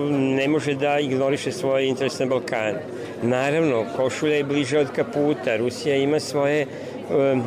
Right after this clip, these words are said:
kako se kaže, unutrašnje, e, bliže inostranstvo, ima prostor zajednice nezavisnih država, bivšeg Sovjetskog saveza. Oni su preva-, prevashodno zainteresovani za integraciju tog prostora.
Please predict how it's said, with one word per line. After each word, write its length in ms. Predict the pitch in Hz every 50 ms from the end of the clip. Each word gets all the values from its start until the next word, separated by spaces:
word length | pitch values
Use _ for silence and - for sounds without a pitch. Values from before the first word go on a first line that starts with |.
| 117 - -
kako 140 | 139 127 -
se 80 | - 135
kaže, 120 | 135 135
unutrašnje, 880 | 135 147 135 143 147 143 - - 143 135 - - - 143 139 131 123 117 113 117 -
e, 180 | 110 120 120 120 120 120 135
bliže 280 | 143 139 127 113 131 143
inostranstvo, 840 | 139 139 135 - - 147 143 143 147 151 147 - - 127 110 104
ima 260 | 104 107 113 123 127
prostor 440 | - - 139 131 127 123 - 143 135 110 110
zajednice 380 | 131 143 139 139 120 113 139 139
nezavisnih 460 | 143 139 123 143 143 135 - 147 131
država, 480 | 147 160 139 127 127 104 95 98 95
bivšeg 340 | 92 101 127 120 - - 120
Sovjetskog 360 | - 139 139 139 139 156 147
saveza. 480 | 143 - 156 143 143 156 160 131 123 104 - - - - - - - -
Oni 160 | 131 139 143
su 140 | - 143 127
preva-, 460 | - 135 135 131 139 147 - 170 - 151 -
prevashodno 840 | - 147 143 135 135 135 123 - - 170 156 156 160 160 160 160 - - - 120 - -
zainteresovani 760 | 139 120 131 143 139 143 151 143 156 160 - - 156 156 151
za 100 | 131 139
integraciju 640 | 156 147 135 151 139 143 151 151 151 - - 180 160
tog 220 | 139 - 170 156 - -
prostora. 500 | - 143 143 139 120 - - 165 120